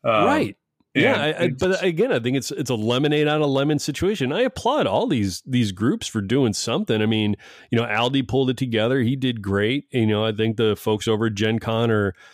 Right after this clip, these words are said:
Speaker 2: you know, I, I haven't watched too much of it, admittedly, so I don't know if it's going well or not. I mean, I, I hope it is. You know, I, I don't want it to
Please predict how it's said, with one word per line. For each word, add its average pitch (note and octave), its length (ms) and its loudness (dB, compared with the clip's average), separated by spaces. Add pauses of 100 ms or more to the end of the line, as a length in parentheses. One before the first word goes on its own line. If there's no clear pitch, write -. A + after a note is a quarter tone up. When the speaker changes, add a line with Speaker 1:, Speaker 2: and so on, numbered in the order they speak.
(220)
Speaker 2:
you A#2+ 80 2
know, A#2 200 2 (520)
I, C#3 260 -6 (120)
I D3+ 40 4
haven't C3+ 300 4
watched A2 320 0
too B2+ 120 2
much G#2 240 2
of G#2+ 100 0
it, A2 140 0
admittedly, G#2+ 560 2
so A2+ 160 -2
I G2+ 80 2
don't G2+ 120 2
know G2 120 2
if F#2+ 100 -2
it's F#2+ 140 -4
going G2+ 380 0
well G2 180 0
or F#2 160 0
not. F2+ 360 -4
I A#2+ 80 -2
mean, G2 260 0
I, F#2 260 -4
I F#2+ 140 -4
hope F#2 300 -2
it F#2+ 100 -2
is. F2 340 -8 (140)
You G2+ 100 -4
know, F2 120 -6
I, G#2 140 -4 (440)
I A#2+ 80 0
don't C#3+ 180 2
want C3 200 4
it C3+ 120 0
to G#2 280 0